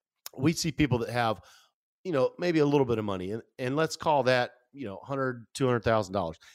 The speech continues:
And then we see people that have, you know, three, four, five million dollars. Eh, but they both, it, what's, what's really interesting is that both of those categories of people, they both think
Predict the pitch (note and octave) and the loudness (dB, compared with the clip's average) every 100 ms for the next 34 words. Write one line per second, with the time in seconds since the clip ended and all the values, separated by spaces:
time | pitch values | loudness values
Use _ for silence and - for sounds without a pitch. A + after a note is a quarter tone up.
0 | _ - G#3 F#3 - C#3 D3+ C#3 C#3 B2 | _ -6 -2 0 0 0 0 2 2 4
1 | B2 A#2+ D#3+ G2+ F#2+ - A2+ A2+ - B2 | 2 2 0 -2 -4 -10 -8 -8 -4 -4
2 | A#2 A2+ A#2 B2 A#2 A#2 B2+ F2 - - | 0 0 0 0 2 2 2 0 -8 -20
3 | - _ _ _ - - - B2 _ _ | -20 _ _ _ -18 -18 -20 -20 _ _
4 | C#3+ E3 - D3+ E3+ C3 G#3+ A3+ G#3 E3+ | -4 -2 0 0 0 2 4 4 2 -4
5 | D#3 F#3 - - E3+ E3+ F#3 B3+ F3 C3+ | -2 -4 -4 -4 -4 -4 -4 0 2 2
6 | - B2+ A2+ G2+ A#2+ A#2 - F3+ G#3+ E3 | -2 -2 -2 -4 -6 -6 0 0 2 2
7 | C3+ B2 - C3 B2 A2+ G#2+ G2 G2+ B2 | 2 2 -2 -4 -2 0 -2 -2 -6 -6
8 | B2+ B2+ _ _ _ _ B2 C3 C3 C3 | -4 -6 _ _ _ _ -2 0 0 -2
9 | - _ _ _ _ A2+ D#3 F#3 F3+ D#3 | -10 _ _ _ _ -2 0 0 -2 0
10 | D3 C3 | 0 -2